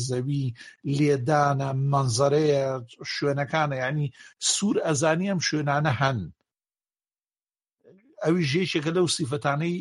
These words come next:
ئە، کە، ئە، دەرهێنەری دۆکۆمنتەری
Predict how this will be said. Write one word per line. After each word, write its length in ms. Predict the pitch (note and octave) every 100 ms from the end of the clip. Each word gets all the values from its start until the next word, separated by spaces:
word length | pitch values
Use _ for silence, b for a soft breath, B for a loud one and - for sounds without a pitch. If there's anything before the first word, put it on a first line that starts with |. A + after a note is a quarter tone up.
| - -
ئە، 140 | C3+ C3 C3 C3 - _ - D3 -
کە، 200 | C#3 C#3 C3 C3 - - - -
ئە، 120 | - - - - _ C3 C3
دەرهێنەری 680 | D3 C3+ B2+ C#3 F3 F3+ C3+
دۆکۆمنتەری 800 | C#3+ - C3+ C3+ A#2+ C#3 C#3+ F#3